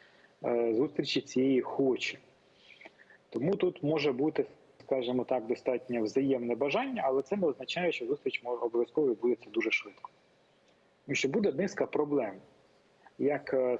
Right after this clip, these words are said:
скажімо так, е, політичного характеру, так і неполітичного характеру. Там треба буде зн-, знайти місце. Я чомусь не вірю, що Путін в Швейцарію полетить.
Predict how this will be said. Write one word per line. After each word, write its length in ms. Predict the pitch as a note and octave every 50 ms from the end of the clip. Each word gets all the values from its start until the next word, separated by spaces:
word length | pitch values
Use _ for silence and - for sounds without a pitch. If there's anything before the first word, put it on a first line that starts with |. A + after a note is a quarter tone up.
| -
скажімо 460 | - D3+ D#3 D3 B2+ C3+ C3 B2+ B2+ A#2+
так, 420 | - C#3 C3 B2+ A#2+ - - -
е, 300 | B2 A#2 A#2 A2+ A#2 A2+
політичного 640 | A2 - C#3+ C#3+ D3 C#3+ - A#3+ - - G#3 G#3 F3
характеру, 640 | - - E3 D#3+ D#3+ D#3+ - - - D#3 C3+ C3 A#2
так 200 | - F3 F#3+ F#3 - -
і 60 | - D3
неполітичного 840 | C#3 C3+ B2 - - A#2+ A#2 - - - - - - A2+ G#2+ -
характеру. 440 | - G#2+ G2+ - - - - - - _ _ _
Там 180 | - B2 A2+ G#2
треба 220 | - D3+ D#3+ D3
буде 220 | C3 C#3+ C3+ C3+
зн-, 360 | C3 B2 - C3+ B2+ C3+ C3 A#2+
знайти 340 | A#2+ C#3 C#3+ C#3 - D#3+
місце. 320 | F3+ A#3 C4 - - - C3+
Я 100 | D#3+ D#3+
чомусь 380 | - - C3+ C3+ B2+ - -
не 80 | C3 B2
вірю, 220 | C3+ E3+ D#3 C#3
що 160 | - - B2+ -
Путін 360 | - C#3+ C#3 - C#3 B2 A2+ - _ _ - - - - - - - _
в 40 | -
Швейцарію 560 | - C3+ B2+ A#2+ - - D3 C#3+ B2+ B2+ A#2+
полетить. 580 | - - B2+ A#2+ B2+ B2 - A3+ B3+ B3 - -